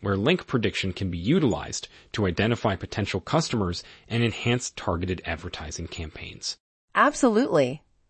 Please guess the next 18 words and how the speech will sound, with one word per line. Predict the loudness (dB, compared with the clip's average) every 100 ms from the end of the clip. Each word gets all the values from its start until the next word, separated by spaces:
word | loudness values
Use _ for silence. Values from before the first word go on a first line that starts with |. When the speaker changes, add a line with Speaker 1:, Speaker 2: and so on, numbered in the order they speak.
| _ _ _
Speaker 2:
Now | 4 6
let's | 4 4
talk | 2 6
about | 8 8
the | 6
advantages | 4 6 6 4 2 2
of | 2
using | 2 2 2 2
G | 0 4 6
N | 6 6 4
Ns | 2
compared | -2 0 4 4 4
to | -2
traditional | -2 2 2 4 6
methods | 6 6 6 4
in | 2
these | 2 4
applications. | 2 2 -2 -2 -2 -4 -8